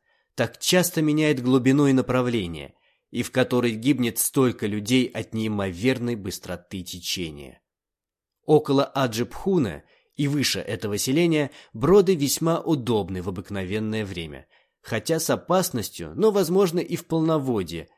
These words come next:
между тем, как возле устья исчезает всякая возможность воспользоваться бродом или устроить переправу. Н оправдывал свой выбор тем, что шапсуги и джекеты пристают в этом месте на своих галерах,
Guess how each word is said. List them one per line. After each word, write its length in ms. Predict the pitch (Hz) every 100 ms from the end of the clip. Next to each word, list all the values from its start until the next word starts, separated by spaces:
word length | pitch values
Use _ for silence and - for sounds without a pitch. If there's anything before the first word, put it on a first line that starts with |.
| _ _ _
между 280 | 113 110 120
тем, 200 | 180 185
как 200 | 160 -
возле 400 | 139 139 139 135 -
устья 440 | 202 214 - 123
исчезает 680 | 90 - 120 - 143 190 175
всякая 520 | - - 160 165 165
возможность 680 | 127 120 110 120 127 143 -
воспользоваться 800 | 110 - 120 117 101 101 - 95
бродом 480 | 117 120 139 123 - _ _ _
или 260 | 175 190 185
устроить 600 | 127 110 - 117 120 -
переправу. 720 | 117 113 - 104 80 65 - _ _ _ _ _ _ _
Н 320 | 151 185 147 -
оправдывал 640 | 123 - 180 151 151 151
свой 300 | 123 127 127
выбор 360 | 117 139 113 110
тем, 440 | - 185 190 185 - -
что 280 | - - 135
шапсуги 640 | 120 120 - - 208 208 117
и 180 | 98 113
джекеты 540 | 110 131 120 95 87
пристают 640 | - 123 127 - 156 202
в 40 | 143
этом 220 | - 120
месте 360 | 131 165 -
на 100 | 151
своих 420 | 123 110 104 120 110
галерах, 680 | 120 127 110 82 78 -